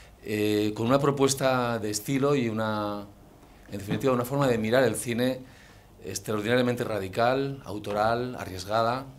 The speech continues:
Eh, la verdad es que es una propuesta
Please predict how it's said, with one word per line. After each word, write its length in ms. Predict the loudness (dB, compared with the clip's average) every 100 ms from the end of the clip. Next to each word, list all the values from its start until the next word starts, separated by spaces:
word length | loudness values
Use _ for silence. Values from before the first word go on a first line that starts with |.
| -20 -20 -20 -20 -20
Eh, 480 | -12 -8 -6 -6 -8 -10 -14 -12
la 80 |
verdad 180 | -6 -6
es 80 | -6
que 240 | -8 -6
es 120 | -6 -8
una 200 | -8 -8 -12 -16 -12
propuesta 640 | -10 -8 -6 -4 -4